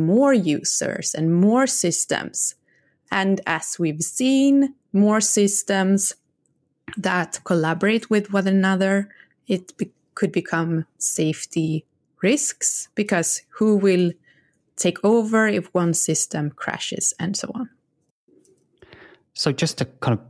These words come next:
Speaker 2: reflect it, is what we're saying, I think, is that, um, when it comes to automation, we have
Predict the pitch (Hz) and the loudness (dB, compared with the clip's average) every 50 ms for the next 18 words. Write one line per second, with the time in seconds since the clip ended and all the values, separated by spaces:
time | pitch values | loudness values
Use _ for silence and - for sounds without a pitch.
0 | - - 277 131 113 - 131 127 - - - 123 120 117 113 113 117 135 123 113 | -16 -8 -4 -4 -2 -2 -2 -4 -4 -2 -4 -2 -2 -2 -2 -2 -4 -4 -2 -2
1 | 107 - - 120 120 113 107 101 95 98 - 143 135 117 - - 98 - - 107 | -4 -2 0 0 0 0 0 -2 -4 -4 -2 -2 -2 -2 -2 -4 -8 -4 -4 -4
2 | 101 - - - 104 101 101 98 98 98 98 - _ _ - - _ - 117 107 | -4 -4 -4 -2 -2 0 0 0 0 -2 -2 -6 _ _ -20 -18 _ -4 -4 -4
3 | 107 - - - 131 131 127 - 127 120 113 104 - - 110 104 101 98 - - | -4 -4 -2 0 0 0 0 -2 -2 -2 -2 -2 -2 -2 0 0 0 0 -2 -2
4 | 110 113 123 120 - _ _ _ - 113 110 101 - - 107 101 98 - | -2 -2 -2 -4 -6 _ _ _ -4 -2 -2 0 0 -2 -4 -4 -4 -8